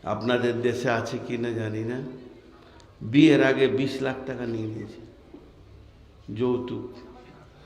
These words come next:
ওই টাকা থেকে মাইক্রো করেছে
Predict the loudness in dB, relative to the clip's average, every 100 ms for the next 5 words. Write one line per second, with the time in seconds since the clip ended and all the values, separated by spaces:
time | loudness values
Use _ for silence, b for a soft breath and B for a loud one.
0 | b b b b -20 2 6 10 10 12
1 | 10 8 4 2 0 -2 -2 0 0 0
2 | 0 0 0 -2 -2 -2 -4 -2